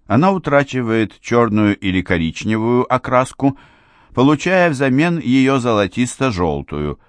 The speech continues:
Совершенно светлые экземпляры попадаются сравнительно реже.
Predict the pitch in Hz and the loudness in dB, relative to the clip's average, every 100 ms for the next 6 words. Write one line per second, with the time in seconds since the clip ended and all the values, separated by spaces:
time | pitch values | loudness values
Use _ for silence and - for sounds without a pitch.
0 | _ _ _ _ _ - - 117 113 127 | _ _ _ _ _ -20 0 2 4 4
1 | 131 127 120 107 117 - 123 139 131 123 | 4 2 0 -2 -2 -2 -2 -2 -2 -2
2 | 131 139 127 117 117 131 117 104 95 98 | 0 0 2 0 0 -4 -6 -2 0 0
3 | 98 117 - 110 87 87 98 95 104 104 | -2 -6 -2 -2 0 0 0 0 0 0
4 | 87 76 78 80 | 0 -2 -4 -6